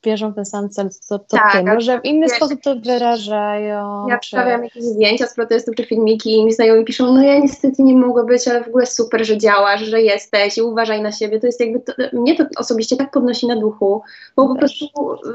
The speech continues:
Speaker 2: wiem, że nie każdy może iść na protest, bo też jakby nie każdy mo-, może sobie pozwolić fizycznie, nie każdy może sobie pozwolić psychicznie, jakby są problemy też zdrowotne. Ale fajne jest to, że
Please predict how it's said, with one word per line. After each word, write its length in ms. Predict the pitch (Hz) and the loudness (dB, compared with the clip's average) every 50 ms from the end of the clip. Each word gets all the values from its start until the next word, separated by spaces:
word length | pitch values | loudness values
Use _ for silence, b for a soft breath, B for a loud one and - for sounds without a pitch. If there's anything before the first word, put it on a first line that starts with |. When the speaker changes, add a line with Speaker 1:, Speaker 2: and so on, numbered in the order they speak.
| 247 247 | 0 2
Speaker 2:
wiem, 160 | 311 302 294 | 4 4 6
że 100 | 285 285 | 4 4
nie 120 | 285 285 | 2 2
każdy 260 | 294 349 330 294 277 330 | 0 0 2 4 4 6
może 300 | 320 349 320 277 254 220 | 6 4 4 2 0 -4
iść 140 | 214 - | -4 -4
na 60 | 226 190 | -8 -8
protest, 440 | - - 175 180 - 220 220 220 | -6 -8 -10 -8 -10 -12 -12 -8
bo 100 | 214 240 226 | -10 -8 -6
też 280 | 277 269 262 - - | -4 -6 -6 -6 -6
jakby 460 | 277 269 254 254 240 233 262 254 254 254 | -4 -2 -2 -2 0 0 0 0 2 0
nie 100 | 247 240 | 0 0
każdy 200 | 254 233 220 226 | -2 0 2 0
mo-, 220 | 220 220 220 220 | 0 0 0 -2
może 280 | 220 220 220 208 214 214 | 0 0 0 0 -2 0
sobie 160 | 214 214 220 | -2 -2 0
pozwolić 340 | - 226 226 262 262 262 - | -2 0 2 2 2 4 4
fizycznie, 500 | - 330 330 339 311 - - - 208 202 | 4 6 6 6 4 4 0 -2 -2 -2
nie 80 | 196 | -2
każdy 200 | 196 220 214 233 | -4 -2 -2 -2
może 220 | 233 240 240 254 247 | -2 0 -2 -2 0
sobie 200 | - 277 277 277 | 2 2 2 4
pozwolić 420 | - 294 285 277 277 294 294 294 - | 4 2 4 4 4 4 4 2 -2
psychicznie, 560 | - - 320 302 - 302 - - - 233 220 220 220 | -4 -4 -2 0 0 0 0 0 0 2 2 2 2
jakby 260 | 220 220 233 240 240 | 2 0 0 -2 0
są 160 | 240 285 269 | -2 -2 -4
problemy 360 | 262 - 294 269 294 294 302 294 | 0 2 4 4 4 4 4 2
też 120 | 311 302 | 4 2
zdrowotne. 560 | 302 285 - 320 320 330 339 330 - - 247 226 214 214 B B B B 127 B B B B B B B B B B B B B _ - | 2 2 2 2 2 4 2 0 0 -2 -4 -4 -4 -4 B B B B -14 B B B B B B B B B B B B B _ 0
Ale 200 | 269 269 285 294 294 294 294 285 285 277 - - _ - 269 _ | 2 4 4 4 4 4 2 2 0 -2 -4 -10 _ -20 -20 _
fajne 340 | - 320 311 302 311 302 285 | 0 2 2 4 4 2 2
jest 200 | 262 254 - _ | 0 -4 -6 _
to, 160 | 269 262 262 | -4 -2 -2
że 320 | 262 240 247 247 240 240 | -2 -2 0 0 2 2